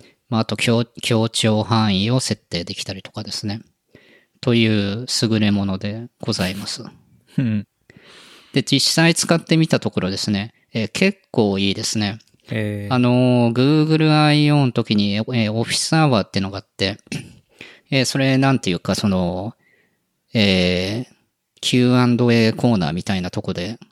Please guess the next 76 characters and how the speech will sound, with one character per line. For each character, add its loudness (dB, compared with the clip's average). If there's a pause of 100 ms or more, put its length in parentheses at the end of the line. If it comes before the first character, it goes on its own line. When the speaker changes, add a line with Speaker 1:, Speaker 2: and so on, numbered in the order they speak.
Speaker 1:
話 0
し -4
て -6
た -8
ん -10
で -10
す -8
け -8
ど -10
も、 -10 (760)
え 0
ー、 -4
ブ 0
ー 4
ス 0
が 4
す 0
ご 2
く -6
狭 0
く -10
て -4
で -8
す -4
ね、 -4 (120)
テ 2
ン 0
ト -2
の -2
中 -2
で、 -4 (360)
そ -6
こ 0
に 2
百 -2
人 2
く -4
ら 2
い -4 (100)
人 -4
が 0
詰 -2
め -8
込 -4
ま 0
れ -4
て、 -10 (440)
え 0
ー、 -2
好 0
き -4
勝 -2
手 0
に 0
喋 0
っ -8
て -8
る -8
ん -12
で、 -4
む 0
ち 0
ゃ 0
く -4
ち 0
ゃ 2
う 0
る -2
さ -2
か -12
っ -18
た -8
ん -6
で -6
す 0
ね。 -2